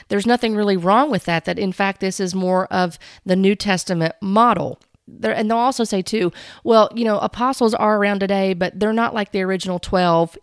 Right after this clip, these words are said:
even though there's writings that are comparing, as of even twenty twenty-two, again, from a previous episode, where, uh,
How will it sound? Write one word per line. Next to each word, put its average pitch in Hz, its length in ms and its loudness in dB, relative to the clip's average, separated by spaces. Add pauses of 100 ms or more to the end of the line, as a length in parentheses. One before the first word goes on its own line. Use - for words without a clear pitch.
(120)
even 247 240 2
though 214 120 4
there's 185 260 0
writings 190 540 -2
that 175 120 -2
are 170 80 -2
comparing, 190 760 -2 (260)
as 214 300 0
of 185 220 0
even 196 240 -4
twenty 226 300 0
twenty-two, 226 840 0 (140)
again, 185 420 -4
from - 180 -14
a 165 80 -4
previous 196 400 -4
episode, 170 560 -2 (540)
where, 196 440 2
uh, 165 240 -4